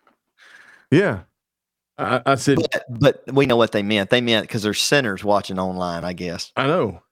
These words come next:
Speaker 2: Cater it more to people that are not members. But, but
Speaker 1: Yeah,
Speaker 2: that's not what
Speaker 1: but
Speaker 2: the assembly's about.
Speaker 1: No, that's not, that's what I told 'em. And, uh,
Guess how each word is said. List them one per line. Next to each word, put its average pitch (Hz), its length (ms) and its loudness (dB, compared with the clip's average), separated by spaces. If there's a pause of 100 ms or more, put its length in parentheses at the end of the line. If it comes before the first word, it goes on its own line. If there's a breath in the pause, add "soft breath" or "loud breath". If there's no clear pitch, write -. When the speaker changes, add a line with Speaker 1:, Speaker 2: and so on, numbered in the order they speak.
(380)
Speaker 2:
Cater 147 340 2
it 104 120 -4
more 123 180 2
to 104 80 -2
people 123 340 -4
that 104 120 0
are 101 60 -2
not 107 200 0
members. 101 540 -4 (320)
But, - 180 0
but 147 100 2
Speaker 1:
Yeah, 151 60 6
Speaker 2:
that's 147 160 4
not 160 100 -2
what - 80 4
Speaker 1:
but 127 80 4
Speaker 2:
the 120 60 0
assembly's 117 500 2
about. 87 300 -2 (600)
Speaker 1:
No, 139 200 4
that's 127 180 0
not, 143 100 2
that's 139 200 0
what 147 140 4
I - 20 -2
told 214 280 0
'em. 87 240 -8 (320)
And, 127 500 2
uh, 95 260 2